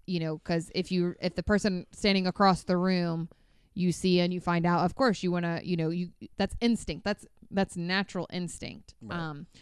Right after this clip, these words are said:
Speaker 1: so I'm not saying Tony was wrong in that instance. And I'm
Speaker 2: Mm-hmm.
Speaker 1: not saying that Captain America was right in that instance of doing that. I think that it was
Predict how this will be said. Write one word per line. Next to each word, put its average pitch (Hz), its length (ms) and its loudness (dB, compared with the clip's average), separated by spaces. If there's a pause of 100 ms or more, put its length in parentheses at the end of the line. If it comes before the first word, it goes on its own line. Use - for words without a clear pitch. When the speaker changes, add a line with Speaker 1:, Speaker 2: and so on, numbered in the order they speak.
(180)
Speaker 1:
so - 200 -2
I'm 359 280 2
not 320 380 -2
saying 233 400 0
Tony 220 320 -2
was 185 240 -6 (180)
wrong 190 640 6
in 180 240 0
that 170 260 -2 (100)
instance. 160 540 -8
And 190 140 -4
I'm 233 80 2
Speaker 2:
Mm-hmm. 294 80 -2
Speaker 1:
not 277 160 -4
saying 185 300 -2
that 170 220 -4 (320)
Captain 185 260 -4
America 220 360 -2
was 165 220 -6 (240)
right 269 440 -2
in 180 220 -4
that 160 220 -8
instance 165 600 -10
of 165 100 -8
doing 160 220 -6
that. - 220 -12
I 165 120 -4
think 170 180 -8
that 175 80 -4
it 165 40 -4
was 165 200 -10